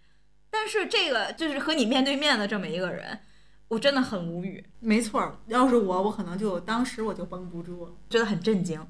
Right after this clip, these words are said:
Speaker 1: 作为你可能外人，他可能就说一句，“哎，怎么还没找对象呀？什么时候要等喝你喜酒了？”就可能说两句完事儿了。但是作为一个亲戚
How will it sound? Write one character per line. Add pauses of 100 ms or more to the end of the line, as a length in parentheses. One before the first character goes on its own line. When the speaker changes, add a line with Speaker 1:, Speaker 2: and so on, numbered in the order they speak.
Speaker 1:
作
为
你
可
能
外
人，
他
可
能
就
说
一
句
，“哎，
怎
么
还
没
找
对
象
呀？
什
么
时
候 (240)
要
等
喝
你
喜
酒
了？”
就
可
能
说
两
句 (120)
完
事
儿
了。 (520)
但
是
作
为
一
个
亲
戚